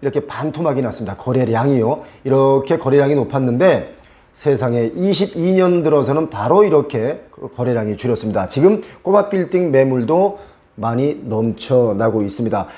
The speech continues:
가격은 이렇게 여러분 보시다시피 이렇게 급등을 했습니다.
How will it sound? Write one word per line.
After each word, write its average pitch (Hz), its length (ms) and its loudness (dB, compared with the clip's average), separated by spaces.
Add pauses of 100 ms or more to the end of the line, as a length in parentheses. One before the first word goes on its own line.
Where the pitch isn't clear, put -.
가격은 135 480 2
이렇게 156 500 2
여러분 123 220 -2
보시다시피 123 380 -2
이렇게 110 180 -4
급등을 120 480 -2
했습니다. 110 460 -4